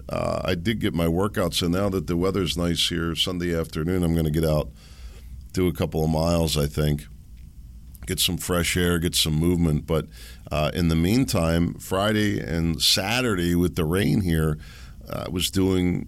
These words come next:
focusing on resistance training. So, uh, you've heard me talking about how since the beginning of this year, as normal, I go back to the cycle of getting back in shape.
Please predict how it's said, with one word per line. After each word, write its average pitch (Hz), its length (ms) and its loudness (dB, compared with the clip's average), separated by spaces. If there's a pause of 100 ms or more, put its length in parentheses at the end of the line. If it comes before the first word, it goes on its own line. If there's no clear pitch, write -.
(140)
focusing 104 640 0
on 85 480 0
resistance 85 920 2
training. 78 640 -2
So, - 140 -6
uh, 78 200 -2
you've 92 220 -2
heard 98 240 0
me 92 80 0
talking 95 380 0
about 87 260 2
how 87 160 2
since 85 260 -2
the 80 60 -2
beginning 87 340 2
of 85 80 4
this 82 240 2
year, 85 360 4 (440)
as 87 340 0
normal, 85 520 0
I 85 100 0
go 87 160 0
back 85 320 -2
to 92 80 0
the 82 120 0
cycle 85 520 2
of 78 100 0
getting 87 340 4
back 85 300 0
in 80 140 0
shape. 85 540 0